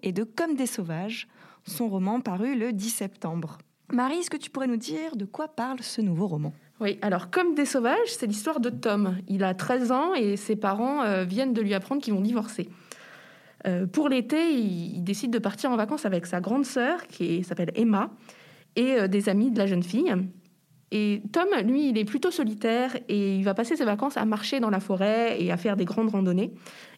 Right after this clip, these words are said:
Speaker 2: Et un jour, alors qu'il se balade dans la forêt, il tombe sur une clôture, euh, avec un avertissement qui dit que s'il pénètre dans cette partie de la forêt, euh, il ne reviendra jamais en arrière. Évidemment, vous vous en doutez, il va franchir la clôture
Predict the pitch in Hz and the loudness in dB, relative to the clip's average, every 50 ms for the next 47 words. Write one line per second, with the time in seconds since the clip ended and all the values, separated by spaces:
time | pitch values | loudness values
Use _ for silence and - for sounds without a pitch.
0 | - - 196 214 226 233 285 403 480 - 214 - - 208 226 - - 202 180 160 | -4 -2 0 0 2 2 4 4 4 2 2 0 0 -2 -2 -4 -6 -6 -6 -6
1 | 170 170 - 156 160 170 170 180 180 165 170 170 170 165 - 190 226 269 - - | -6 -6 -6 -6 -4 -4 -4 -4 -4 -4 -4 -6 -4 -2 -2 -2 0 -2 -4 -6
2 | - - - - - - - - - 220 208 - 359 440 370 - - 262 247 214 | -16 -20 -20 -20 -20 -20 -10 -4 -2 -2 0 0 0 0 0 2 2 4 4 4
3 | 208 208 - 339 330 339 - - - 214 220 262 294 277 220 190 - - 196 190 | 4 4 2 0 0 -2 -2 -2 0 0 2 2 2 2 0 0 0 0 0 2
4 | 180 180 - - - - 208 196 233 233 226 208 196 226 269 339 349 349 - 269 | 2 0 0 -2 -2 -2 0 0 0 0 0 2 2 2 2 0 -2 -2 -4 -6
5 | 240 - - 247 262 302 349 339 - - 214 190 262 311 - 233 208 - - 330 | -4 -2 0 0 2 0 0 -2 -4 -4 -2 -2 -2 -2 -2 -2 -4 -4 -2 -2
6 | 294 226 - 311 294 277 254 247 - 202 185 180 185 190 165 170 - 302 302 - | -2 0 0 0 0 0 -2 -2 -2 -2 -2 -2 -2 -4 -4 -4 -4 -6 -4 -2
7 | - 285 214 196 196 202 - 190 180 180 202 - 185 - - - - - - - | -2 -2 0 0 -2 0 0 0 0 0 0 -2 -4 -8 -18 -20 -20 -20 -20 -20
8 | - - - _ - 196 185 175 165 - - 208 202 202 202 190 214 247 254 214 | -20 -20 -14 _ -2 0 0 0 0 2 2 4 4 4 4 4 2 2 4 4
9 | 208 208 220 240 226 202 220 240 240 254 240 220 208 180 185 180 165 - - - | 2 2 2 2 2 4 4 4 4 2 2 2 2 2 0 0 -2 -2 -6 -10
10 | - - _ _ _ _ _ - - - _ _ _ _ - 226 233 214 220 214 | -16 -20 _ _ _ _ _ -20 -20 -20 _ _ _ _ 0 2 2 4 4 4
11 | 214 196 190 185 208 269 330 359 277 262 240 214 214 208 208 185 175 165 165 - | 4 4 2 2 2 2 2 2 2 2 2 2 0 2 2 2 2 2 2 0
12 | - 320 370 302 277 - 226 214 - 214 190 180 - - 175 - - - 233 262 | 0 2 2 2 0 0 -2 -2 0 0 -2 -2 -2 -4 -6 -4 -2 0 2 2
13 | 302 349 | 2 0